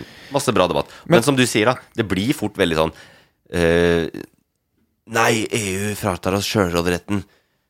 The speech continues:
Speaker 1: Ehm, men, eh, ved å være med i E U kan vi være med å bestemme.» Og så i stedet for at noen sier, gjør sånn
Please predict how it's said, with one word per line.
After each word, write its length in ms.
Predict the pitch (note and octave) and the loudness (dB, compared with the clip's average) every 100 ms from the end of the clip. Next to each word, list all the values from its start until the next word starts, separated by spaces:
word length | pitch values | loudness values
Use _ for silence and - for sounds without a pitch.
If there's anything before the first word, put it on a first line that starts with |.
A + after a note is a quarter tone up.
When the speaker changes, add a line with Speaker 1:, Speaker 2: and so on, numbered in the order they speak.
| _ _ _ | _ _ _
Speaker 1:
Ehm, 540 | - F#2 F2+ F2+ F#2 F2+ _ _ _ _ _ _ _ _ _ _ _ _ _ - | 0 2 4 2 0 -4 _ _ _ _ _ _ _ _ _ _ _ _ _ -4
men, 360 | B2+ C#3+ D#3 C#3+ | 2 4 4 4
eh, 240 | C#3 C#3 C3 | 4 4 4
ved 120 | C3+ | 4
å 20 | C3+ | 4
være 160 | A#2 | 4
med 120 | A#2 A2+ | 4 4
i 60 | |
E 40 | G#2+ | 2
U 40 | |
kan 100 | A#2+ A#2 | 2 2
vi 40 | |
være 100 | A2 | 2
med 40 | G2+ | 0
å 40 | |
bestemme.» 320 | A2 F#2+ A#2+ B2 _ _ _ _ | -2 0 0 -4 _ _ _ _
Og 140 | G#2 | -8
så 140 | G#2+ G2+ - | -2 -2 -2
i 60 | G#2+ | -4
stedet 240 | G2 E2+ | -2 -2
for 80 | B2 | -2
at 80 | C3+ | -2
noen 140 | G#2+ | -4
sier, 320 | - F#2+ D2+ | -2 -4 -4
gjør 220 | C#2+ F#2 | -2 0
sånn 80 | - | 0